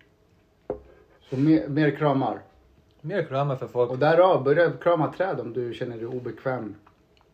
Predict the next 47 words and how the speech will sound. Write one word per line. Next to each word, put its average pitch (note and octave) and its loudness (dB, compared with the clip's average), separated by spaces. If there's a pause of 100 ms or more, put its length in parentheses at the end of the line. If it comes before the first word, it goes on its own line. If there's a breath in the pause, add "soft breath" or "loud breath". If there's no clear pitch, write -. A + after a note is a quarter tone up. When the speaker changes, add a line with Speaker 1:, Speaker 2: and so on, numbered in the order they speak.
(280)
Speaker 1:
med, A#2 -10
med G#2+ -12
in-, A2 -12
eh, G#2+ -14
människor. A2 -14 (200)
Förstår B2 -10
du? C3+ -6 (1600 soft breath)
Speaker 2:
Jag C3 -14
fattar E3 0
hur C#3+ 0
kul C#3+ -4
det B2+ -4
skulle C3 -6
vara C#3 0
om C3 -2
du B2 -6
skulle C3 -8
se D#3 -4
så - -6
här - -6
folk, B2+ -4 (120)
det C3 -12
är B2 -12
så - -6
man E3+ 0
går F3 6
och D#3 2
kanske C#3 -4
tränar C3 -4 (640)
fotboll, B2+ -2
så B2+ -6
här A#2 -4
ensam, A#2 -12
så A#2 -14
här, A#2 -10
du B2 -6
går B2+ -10
fram C3+ -6
till A#2+ -8
ett - -20
träd C#3+ 0 (560 soft breath)
och A#2+ -18
du C3 -4
jobbar C3+ -4
liksom A#2+ -12
så - -16
här, G#2+ -14